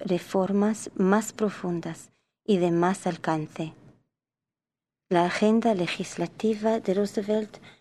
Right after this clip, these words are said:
para mil novecientos treinta y cinco ya había requerido un nuevo trato más amplio. Sus planes incluían legislaciones emblemáticas que cambiaron para siempre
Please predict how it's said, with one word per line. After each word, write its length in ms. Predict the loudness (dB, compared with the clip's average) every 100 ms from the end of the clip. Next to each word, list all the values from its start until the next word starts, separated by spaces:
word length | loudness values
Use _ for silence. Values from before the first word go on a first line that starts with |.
| _ _
para 260 | -2 0 2
mil 220 | 2 2
novecientos 760 | 0 -4 -6 -4 -4 -4 -6 -4
treinta 420 | -2 -2 -2 -4
y 120 | -4
cinco 480 | -2 -2 0 -2 -2 -8 -18 -4
ya 300 | 2 4 4
había 360 | 2 2 2
requerido 840 | 2 -2 -2 0 2 2 2 0 0
un 220 | -2 0
nuevo 420 | 2 2 2 0
trato 480 | 0 2 2 2 0
más 380 | 2 2 2 0
amplio. 500 | -4 -6 -8 -12 -12 _ _ _ _ _ _ _
Sus 240 | -2 -2
planes 580 | 2 4 6 6 4 0
incluían 680 | -4 -2 -2 0 0 2 2
legislaciones 1160 | -2 -4 -6 -6 -6 -4 0 2 4 2 0 -12 -20 _
emblemáticas 1040 | 0 2 2 2 0 -6 -4 -2 -2 -4 -20 -20 _
que 80 | -4
cambiaron 880 | -2 0 0 0 2 2 2 0 -2 -6 -20 _
para 220 | 2 2
siempre 800 | 0 2 4 2 0 -4 -6